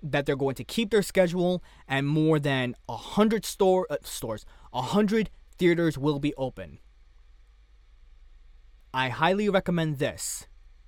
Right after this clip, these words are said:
Be mindful, be cautious, be protective, do what they're supposed to do. If there's going to be a seat in between, fuck it, let it be a seat in between.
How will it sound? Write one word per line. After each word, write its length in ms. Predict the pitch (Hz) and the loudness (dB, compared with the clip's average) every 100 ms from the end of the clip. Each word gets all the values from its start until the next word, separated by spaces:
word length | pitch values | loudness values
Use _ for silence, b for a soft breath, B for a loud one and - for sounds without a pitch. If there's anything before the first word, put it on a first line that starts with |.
| - - _ - - - - - - - - - | -20 -20 _ -20 -20 -20 -20 -20 -20 -20 -20 0
Be 200 | 160 135 | 0 2
mindful, 800 | 117 127 160 156 - 233 277 - - - - - - - - - - 120 - | -2 -2 0 -2 2 4 4 -2 -16 -20 -20 -20 -20 -20 -20 -20 -20 -16 -4
be 200 | 127 123 | -4 -4
cautious, 840 | - - 156 208 - 262 269 - - - - - - - | -8 2 2 2 0 -4 -4 -10 -14 -20 -20 -20 -20 -6
be 160 | 151 156 | -4 -2
protective, 1120 | - 139 - - 165 185 - 262 269 - - - - - - - _ - - - - - - 120 - | -4 -6 -6 -4 -2 -2 -2 -2 -2 -8 -20 -20 -20 -20 -20 -20 _ -20 -20 -20 -20 -20 -16 -14 0
do 460 | 185 220 240 240 - - | 4 4 4 0 -4 -16
what 400 | 120 139 208 - | -4 2 2 2
they're 140 | 165 143 | -2 -4
supposed 600 | 123 - 185 190 - - | -6 -2 0 0 -8 -6
to 60 | 165 | -2
do. 340 | 147 113 139 - - - - - 123 | -2 -4 -10 -20 -20 -20 -20 -10 -8
If 140 | 127 | -2
there's 180 | 135 131 | -2 -2
going 200 | 147 143 | -2 -2
to 100 | 143 | -2
be 300 | 147 151 147 - | -2 -2 -2 -6
a 100 | 131 | -10
seat 380 | - - 151 - | -8 -4 -6 -6
in 120 | 139 | -10
between, 600 | 123 - - 180 226 220 | -10 -12 -4 0 2 0
fuck 480 | - - - 156 - | -6 -10 -2 -2 -2
it, 120 | 92 | -8
let 180 | 123 147 | -4 -4
it 60 | |
be 140 | 151 151 | -4 -6
a 40 | |
seat 300 | - - 147 139 | -4 -6 -6 -8
in 100 | 135 | -8
between. 500 | 131 - 110 - | -8 -10 -14 -16